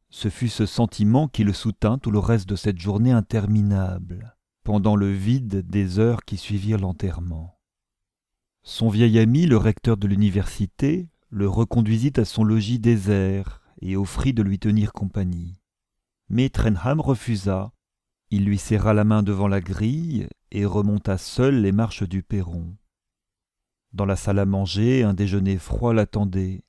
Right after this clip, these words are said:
Sans y toucher, il se versa un whisky soda et emporta le verre dans son bureau, alluma sa pipe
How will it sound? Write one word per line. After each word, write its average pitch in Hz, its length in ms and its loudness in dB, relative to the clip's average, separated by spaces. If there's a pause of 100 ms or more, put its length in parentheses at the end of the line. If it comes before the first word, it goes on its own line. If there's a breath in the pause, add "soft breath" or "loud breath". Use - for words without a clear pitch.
(560)
Sans 107 320 -2
y 101 100 -4
toucher, 117 540 -2
il 98 200 -4
se - 160 -8
versa 101 400 -2
un 98 40 0
whisky 98 420 -4
soda 101 640 -4 (280)
et 92 180 -2
emporta 98 400 -2
le 98 120 2
verre 110 240 2
dans 101 140 0
son 107 200 0
bureau, 98 540 -2 (320)
alluma 110 360 6
sa 92 220 -4
pipe 139 500 -4